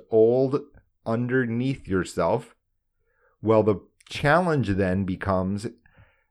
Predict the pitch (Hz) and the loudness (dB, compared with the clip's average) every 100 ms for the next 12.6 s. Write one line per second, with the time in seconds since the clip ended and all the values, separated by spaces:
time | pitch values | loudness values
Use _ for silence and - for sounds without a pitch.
0 | _ 92 104 - _ _ _ _ 104 127 | _ -2 -2 -2 _ _ _ _ -4 0
1 | 156 - 151 143 123 117 104 - 156 160 | 0 2 4 6 6 4 0 -4 2 2
2 | 127 104 104 - 110 107 101 104 101 95 | 4 4 2 0 -2 0 0 0 0 -2
3 | 101 104 95 87 104 95 107 - 110 104 | 0 0 0 -2 -4 -4 -6 -2 0 0
4 | 107 101 92 98 107 95 95 92 95 - | 0 0 0 0 0 0 0 0 -2 -6
5 | - 135 151 131 98 90 - - _ _ | -6 -4 -2 0 0 0 -6 -14 _ _
6 | _ _ _ _ _ - 117 104 87 - | _ _ _ _ _ -2 2 2 0 -6
7 | - 101 107 139 143 120 101 101 95 98 | -8 0 2 2 2 0 0 -4 -2 -2
8 | 107 147 117 95 98 95 101 98 101 - | 2 2 2 0 0 -2 -6 -4 -6 -10
9 | - 113 104 104 - - 113 139 117 107 | -10 -4 -2 -2 -6 -4 2 4 4 0
10 | 104 _ _ _ _ - 101 104 117 120 | -6 _ _ _ _ -10 -4 -4 -2 4
11 | 110 107 107 - 101 90 98 98 98 92 | 6 8 4 -2 -6 -2 -2 0 -2 -4
12 | - 151 135 101 95 | 0 2 2 2 -2